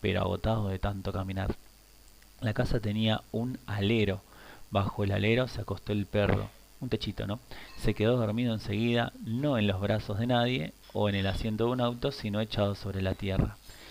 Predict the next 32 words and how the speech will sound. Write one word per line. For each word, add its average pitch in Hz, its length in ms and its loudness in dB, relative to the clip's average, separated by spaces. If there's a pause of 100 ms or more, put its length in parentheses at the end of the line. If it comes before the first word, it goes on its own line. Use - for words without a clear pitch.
(180)
Y 226 60 6
a 226 40 8
la 214 80 10
mañana 120 280 2
siguiente, 104 540 -2 (100)
tempranísimo, 101 1160 0 (340)
los 95 160 -4
dueños 113 240 0
de 110 60 0
esa 123 160 0
casa 110 280 4
se - 140 -2
levantaron 98 520 0
para 98 220 0
trabajar. 92 560 2 (400)
Coincidentemente, 107 1040 0
eran 101 340 0
tres. 107 320 4 (640)
Un 180 240 2
hombre 107 520 2
de 101 140 -2
unos 95 160 -6
cuarenta 113 600 4
años, 104 480 0
más 117 160 -8
o - 40 -8
menos 110 160 -8
como 113 160 -4
yo, - 320 -6 (360)
y 123 80 -2
una 131 140 2
mujer 117 600 4